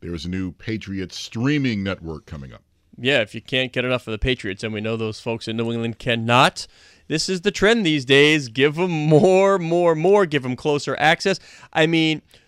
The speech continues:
Speaker 2: the players are only available to the media for a certain amount of time at Super Bowl week. You only get what you get at a podium. Usually it's not that great. Now,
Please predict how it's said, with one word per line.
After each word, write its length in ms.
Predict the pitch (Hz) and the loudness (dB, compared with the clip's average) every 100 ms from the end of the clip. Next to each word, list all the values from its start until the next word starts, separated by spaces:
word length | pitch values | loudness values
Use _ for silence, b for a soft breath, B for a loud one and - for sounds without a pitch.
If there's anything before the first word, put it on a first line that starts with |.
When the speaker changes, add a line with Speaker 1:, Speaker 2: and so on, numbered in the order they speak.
| b b _ | b b _
Speaker 2:
the 120 | 139 | -8
players 460 | - - 233 330 208 | -6 0 2 2 2
are 80 | 208 | 2
only 200 | 202 170 | 2 0
available 680 | 120 139 143 139 131 131 127 | 0 2 2 2 0 -4 -6
to 560 | - - 135 131 123 123 | -10 -4 0 0 -2 -4
the 160 | 123 | -4
media 320 | 120 123 120 117 | 0 0 0 -2
for 100 | 120 | -6
a 60 | |
certain 240 | - 127 123 | -6 -6 -6
amount 180 | 107 104 | -6 -8
of 60 | |
time 220 | - 95 | -10 -12
at 100 | 101 | -12
Super 220 | - - - | -14 -14 -14
Bowl 140 | - | -16
week. 180 | - - | -16 -12
You 140 | 131 | -4
only 120 | 156 143 | -2 -2
get 160 | 139 | -4
what 160 | 127 - | -6 -10
you 60 | |
get 160 | 110 117 | -4 -4
at 60 | 101 | -4
a 40 | |
podium. 520 | - 180 175 165 151 | -4 0 2 2 0
Usually 420 | 160 190 165 156 | -4 -6 -4 -4
it's 160 | 127 - | -4 -4
not 340 | 127 127 - 120 | -4 -4 -4 -6
that 280 | 110 - | -6 -8
great. 420 | - 78 110 - _ _ _ _ - | -14 -10 -8 -8 _ _ _ _ -2
Now, 360 | 143 143 131 | 2 2 0